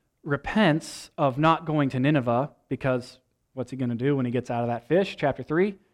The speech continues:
he goes to Nineveh and preaches. But notice what he doesn't repent of. His animus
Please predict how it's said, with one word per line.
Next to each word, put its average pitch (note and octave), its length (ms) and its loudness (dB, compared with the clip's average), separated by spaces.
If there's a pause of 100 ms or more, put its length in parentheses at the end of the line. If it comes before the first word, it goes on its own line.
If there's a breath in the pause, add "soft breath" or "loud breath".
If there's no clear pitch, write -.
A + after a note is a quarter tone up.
(460)
he D3+ 100 0
goes D3+ 220 6
to D3 80 -2
Nineveh D3+ 280 4
and A#2+ 120 0
preaches. - 640 -8 (1600)
But D#3 140 -2
notice A3 280 4
what F3+ 120 0
he D#3 40 2
doesn't D#3 360 2
repent A2+ 340 -14
of. E2+ 80 -20 (2000)
His D3 300 -2
animus D#3+ 800 -2